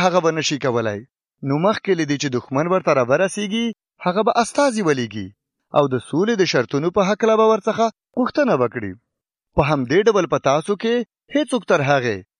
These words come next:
زما شاګرد کیدای نشي، تر څو هر څه چې لري د هغو ټولو څخه تیر نشي. د بې خونده مالګې مثال. مالګه ښه شی دی، خو که په خپله مالګه بې خونده شي،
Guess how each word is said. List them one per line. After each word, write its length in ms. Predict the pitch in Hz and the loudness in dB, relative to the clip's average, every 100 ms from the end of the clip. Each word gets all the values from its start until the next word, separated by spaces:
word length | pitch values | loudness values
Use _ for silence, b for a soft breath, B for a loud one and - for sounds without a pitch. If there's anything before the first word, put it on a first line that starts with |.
| _ _ - | _ _ -10
زما 260 | 127 131 170 196 | -2 2 2 2
شاګرد 340 | 208 165 147 151 | 0 0 -2 -2
کیدای 260 | 127 147 202 | 0 0 0
نشي، 280 | 208 240 254 247 _ _ _ _ - | -2 -2 -4 -6 _ _ _ _ -2
تر 100 | 151 | 0
څو 80 | - 135 | 0 0
هر 140 | 120 196 | 0 0
څه 60 | 214 208 | 0 0
چې 60 | 240 | 4
لري 240 | 240 247 254 - _ _ - | 4 4 -2 -6 _ _ -6
د 140 | 143 170 | 2 4
هغو 200 | 202 208 240 | 4 2 0
ټولو 240 | 285 285 208 175 | 0 2 0 -2
څخه 160 | 143 139 | -4 -2
تیر 160 | 151 131 127 | 0 0 -2
نشي. 260 | 110 110 98 _ _ _ _ _ _ _ _ _ _ _ _ _ _ _ - 127 | -4 -6 -10 _ _ _ _ _ _ _ _ _ _ _ _ _ _ _ -8 -2
د 20 | 123 | 0
بې 100 | 120 | -2
خونده 380 | - 160 202 208 - 214 | 0 0 2 2 2 0
مالګې 340 | 262 254 165 131 | 2 2 0 0
مثال. 320 | 117 - 110 98 _ _ _ _ _ _ _ _ _ _ _ _ _ _ _ - | -2 -2 -4 -4 _ _ _ _ _ _ _ _ _ _ _ _ _ _ _ -4
مالګه 380 | 151 262 294 214 | 2 2 4 2
ښه 120 | 190 | 2
شی 220 | 170 147 | 0 0
دی، 180 | 123 107 110 _ _ _ _ _ - | 0 -2 -6 _ _ _ _ _ -6
خو 80 | 165 | -2
که 120 | 185 | 0
په 120 | 175 | 0
خپله 300 | - - 254 | -2 2 2
مالګه 400 | 233 147 190 254 | 4 4 4 4
بې 120 | 233 180 | 2 2
خونده 340 | 165 143 127 | 0 0 -2
شي، 240 | - 110 | -4 -8